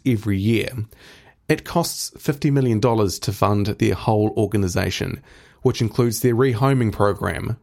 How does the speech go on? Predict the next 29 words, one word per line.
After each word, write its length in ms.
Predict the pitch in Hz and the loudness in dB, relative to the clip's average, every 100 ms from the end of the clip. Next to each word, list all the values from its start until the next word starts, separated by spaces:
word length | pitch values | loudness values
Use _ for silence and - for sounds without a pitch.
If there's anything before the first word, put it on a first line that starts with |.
| - | -2
which 160 | 117 | -2
has 140 | 113 107 | 0 0
been 180 | 117 110 | 0 0
stretched 680 | - 131 131 - - - - | -2 0 0 -4 -10 -10 -2
to 100 | 110 | -2
its 160 | - | 0
limits. 600 | 110 95 - - - - _ - | -2 -2 -4 -8 -8 -10 _ -2
That 200 | 160 - | 0 0
fifty 260 | 147 135 | -2 2
million 260 | 120 113 104 | 2 2 2
dollars 440 | 104 101 101 - - 123 | 2 2 0 -4 -6 0
largely 420 | 113 113 110 101 | 0 0 -2 -2
has 160 | 101 | -2
to 80 | - | -4
come 240 | - 95 95 | -2 -2 0
from 200 | 98 95 | -2 0
donations. 840 | 95 92 90 - - - - - _ - | 0 0 -2 -4 -8 -8 -10 -14 _ -2
In 140 | 160 | 2
recent 440 | 175 196 165 147 131 | 2 2 0 0 2
years, 480 | 110 90 131 - | 2 2 0 -2
the 180 | - 139 | 0 2
S 180 | 170 - | 2 2
P 120 | 175 | 0
C 240 | 156 139 131 | 2 2 4
A 180 | 127 | 2
has 300 | 120 135 127 | 2 2 0
restructured 920 | 135 131 143 139 - 135 - 117 104 | 0 2 2 0 0 0 2 0 0
its 220 | 113 - 127 | -4 -2 -2
organisation 800 | 107 110 95 101 95 95 95 | 0 2 2 0 0 -2 -4